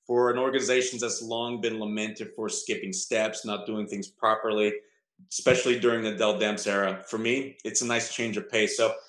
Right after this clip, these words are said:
you're getting off on a good foot, even though a lot of people are looking at this coaching hire with kind of a slanted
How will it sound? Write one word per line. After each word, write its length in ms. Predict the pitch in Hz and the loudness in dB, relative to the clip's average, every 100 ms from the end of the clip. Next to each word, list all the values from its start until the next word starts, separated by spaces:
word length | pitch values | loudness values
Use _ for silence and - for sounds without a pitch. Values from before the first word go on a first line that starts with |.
| - _ _ _ _ _ _ | -20 _ _ _ _ _ _
you're 160 | 139 127 | -4 2
getting 220 | 185 190 | 4 6
off 220 | 139 131 | 4 4
on 140 | 135 120 | 2 0
a 100 | 101 | 2
good 180 | 123 120 | 2 2
foot, 360 | - 113 95 - | 0 -2 -2 -6
even 260 | 120 127 | -4 -2
though 400 | 123 120 113 107 - _ | 0 2 2 -2 -10 _
a 40 | |
lot 240 | 107 107 113 | -4 0 2
of 60 | |
people 200 | 131 123 | 2 2
are 60 | 117 | 2
looking 320 | 113 110 120 | 0 0 0
at 140 | 110 - | -2 -2
this 240 | 110 - | -4 0
coaching 360 | 123 123 120 98 | 2 2 0 -2
hire 340 | 104 107 107 | 2 4 2
with 180 | 107 - | 0 -4
kind 140 | 113 | -6
of 60 | 104 | -2
a 60 | |
slanted 760 | 101 - - 113 110 104 110 | -2 -2 -4 -4 -6 -4 -4